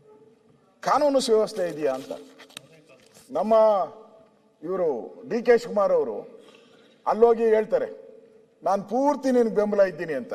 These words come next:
ಯಾರಿಗೆ? ಇವ್ರಿಗೆ. ಬಳ್ಳಾರಿನ ನಾನು ಐದು ನಿಮಿಷದಲ್ಲಿ ಸುಟ್ಟಾಕ್ತೀನಿ ಅನ್ನೋರಿಗೆ ನಮ್ಮ ಡಿ ಕೆ ಶಿವಕುಮಾರ್ ಅವರು ಹೋಗಿ, "ನಿನ್ಗೆ ಪೂರ್ತಿ ಬೆಂಬಲ" ಅಂತಾರೆ. ಏನ್ ಸರ್ಕಾರ ಅಂತಾರೆ ಇದನ್ನ?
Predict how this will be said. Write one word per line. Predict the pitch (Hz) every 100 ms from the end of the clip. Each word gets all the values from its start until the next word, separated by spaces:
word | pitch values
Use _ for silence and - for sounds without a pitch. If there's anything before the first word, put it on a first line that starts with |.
| 95
ಯಾರಿಗೆ? | 160 190 190
ಇವ್ರಿಗೆ. | 180 170 143 120 - - - _ _ _ _
ಬಳ್ಳಾರಿನ | 160 208 226 220 220
ನಾನು | 208 190 180
ಐದು | 185 202
ನಿಮಿಷದಲ್ಲಿ | 202 185 180 170
ಸುಟ್ಟಾಕ್ತೀನಿ | 160 143 175 165 160 156 147
ಅನ್ನೋರಿಗೆ | 131 131 110 104 120 - - - - -
ನಮ್ಮ | 170 170
ಡಿ | 151 165
ಕೆ | 160
ಶಿವಕುಮಾರ್ | - 139 135
ಅವರು | 127 123
ಹೋಗಿ, | 127 127 123 190 - - _ -
"ನಿನ್ಗೆ | 180 180
ಪೂರ್ತಿ | 202 247 269 262 240
ಬೆಂಬಲ" | 180 180 175 160
ಅಂತಾರೆ. | 131 113 92 87 - _ _ _ _ _ _ _ _ _
ಏನ್ | 185 202
ಸರ್ಕಾರ | 139 135 185 185
ಅಂತಾರೆ | 143 123 113
ಇದನ್ನ? | 95 101